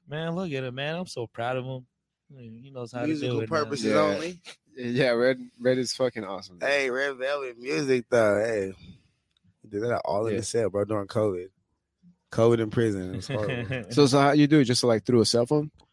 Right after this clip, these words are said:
Speaker 2: So basically, um, damn, watch this. This is crazy. Got BandLab on here. So look, boom. So this would be a regular phone. So this phone in prison right here, this phone right here would be, like,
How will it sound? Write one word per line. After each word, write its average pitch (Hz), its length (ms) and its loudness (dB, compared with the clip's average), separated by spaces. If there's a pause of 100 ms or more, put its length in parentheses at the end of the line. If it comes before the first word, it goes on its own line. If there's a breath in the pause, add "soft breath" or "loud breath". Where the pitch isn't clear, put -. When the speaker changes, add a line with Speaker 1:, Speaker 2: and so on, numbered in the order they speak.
(160)
Speaker 2:
So 117 240 -8
basically, 123 600 -4
um, 104 360 -2 (320)
damn, 104 180 -18
watch 92 260 -20
this. 92 320 -20 (200)
This 113 80 -20
is 101 100 -20
crazy. 104 340 -14 (800)
Got 92 140 -14
BandLab 101 440 -10
on 101 120 -6
here. 95 360 -8 (320)
So 98 200 -8
look, 95 260 -6
boom. 104 300 -6 (400 soft breath)
So 107 120 -4
this 135 160 4
would 139 120 0
be 131 80 6
a 120 80 6
regular 117 260 4
phone. 110 220 0
So 107 60 0
this 131 160 2
phone 139 180 2
in 120 80 0
prison 123 240 2
right 113 120 4
here, 135 160 4
this 123 200 -2
phone 131 200 0
right 120 100 0
here 135 80 2
would 120 100 0
be, 110 80 0
like, 85 200 -2